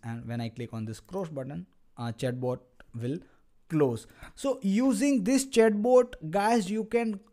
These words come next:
uh, query about your order history, your user card, okay? And, uh, by going to,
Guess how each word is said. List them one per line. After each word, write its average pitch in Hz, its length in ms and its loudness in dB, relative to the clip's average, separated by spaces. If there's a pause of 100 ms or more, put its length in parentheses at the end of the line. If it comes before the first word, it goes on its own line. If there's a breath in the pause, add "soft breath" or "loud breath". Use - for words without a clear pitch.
(180)
uh, 160 340 -2 (380 soft breath)
query 220 360 6
about 214 420 4
your 208 280 0 (120)
order 208 420 6
history, 147 460 2
your 151 340 2
user 185 560 2 (140)
card, 131 540 0 (260)
okay? 165 320 -2 (380 soft breath)
And, 180 340 0
uh, 185 140 10 (1200)
by 190 300 6
going 208 560 4
to, 214 240 0